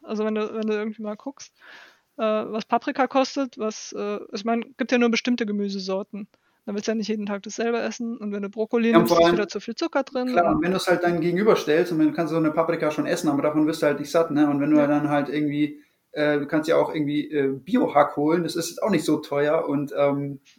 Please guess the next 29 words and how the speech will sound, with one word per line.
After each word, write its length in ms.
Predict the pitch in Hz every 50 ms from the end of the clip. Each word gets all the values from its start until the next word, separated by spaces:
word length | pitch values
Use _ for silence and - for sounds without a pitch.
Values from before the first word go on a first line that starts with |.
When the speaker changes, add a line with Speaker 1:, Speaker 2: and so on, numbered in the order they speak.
| _ _ -
Speaker 2:
davon 300 | 156 156 156 165 160 160
wirst 160 | 170 - -
du 40 | 151
aber 160 | 135 135 135
satt, 240 | - 160 156 - 131
ne? 200 | 135 151 160 151
Und 160 | 147 147 135
bekommst 320 | 143 139 - 151 143 -
deine 140 | 160 147 143
Proteine 500 | 135 - 147 147 - - 180 175 170 156
und 80 | 139 131
du 100 | 139 131
bekommst 360 | - _ - 143 139 - -
noch 200 | 147 143 - - _ -
Speaker 1:
Mhm. 260 | 269 - 311 349 381 _
Speaker 2:
B-Vitamine 800 | - 135 127 160 165 156 156 156 160 151 151 156 160 156 156 143
und 100 | 143 139
alles 220 | 147 147 143 147
mögliche, 360 | 165 170 180 170 151 - - 135
Speaker 1:
Genau. 80 | 127
Speaker 2:
Eisen, 300 | 143 - - - 151 -
Zink, 260 | - - 175 180 170 -
was 140 | - - -
halt 100 | 165 156
noch 60 | 160 156
so 140 | 165 156
drin 160 | 139 165 175 170
ist. 140 | 165 160 -
Und 100 | 147 131